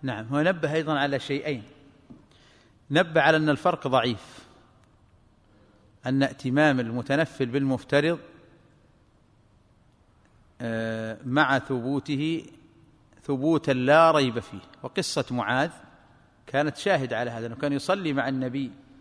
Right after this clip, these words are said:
صلى الله عليه وسلم ثم يذهب ويصلي بقومه، فتكون لهم فرض وله نافلة، فهو ائتموا بمتنفل وهو معاذ رضي الله تعالى عنه.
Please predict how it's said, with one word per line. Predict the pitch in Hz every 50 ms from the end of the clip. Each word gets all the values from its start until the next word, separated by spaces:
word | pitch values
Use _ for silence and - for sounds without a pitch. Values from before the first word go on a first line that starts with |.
| - - _ _ _
صلى | - - 147 139 135 139
الله | 131 127 131 147 139 131
عليه | 123 113 139 139 131 131
وسلم | 120 - 156 180 208 190
ثم | - 240 226 214
يذهب | 214 226 226 226 233 202 208
ويصلي | 196 185 175 - - 180 170 151 147 156 175 190 - - - - - - - _ _ _ _ _ _ _ _ _ _ - 135
بقومه، | 160 175 - 214 240 202 147 123 117 107 120 131 151 - - - - - - - - - _ _ _ _ _ _ _ _
فتكون | - 151 147 - 160 147 - 196 190 165
لهم | 175 190 165 151 135
فرض | - - 147 160 160 143
وله | 151 165 165 156 139 143 151 175 175 - - - - - - - - _ - _ _ _ _ _ _ _ -
نافلة، | 147 190 202 156 - - 113 104 110 98 - - - - _ _ -
فهو | 110 107 120 117 117 - - - _ _ _ _ _ _ _ _ _ _ _ _ - -
ائتموا | 117 120 - 170 180 175 170 170 170 147
بمتنفل | 156 175 190 190 - 208 202 202 170 - - - 127 113 123
وهو | 135 135 131 135 143 156 - - - - - - - - - - - -
معاذ | 127 127 113 117 143 147 151 160 156 165 - - - - - - - - - - - - - - - - _ _ _ _ _ - 127
رضي | 139 143 135 143 143 139
الله | 123 127 139 131 120 123
تعالى | - 135 117 110 123 120 117 113
عنه. | 107 120 110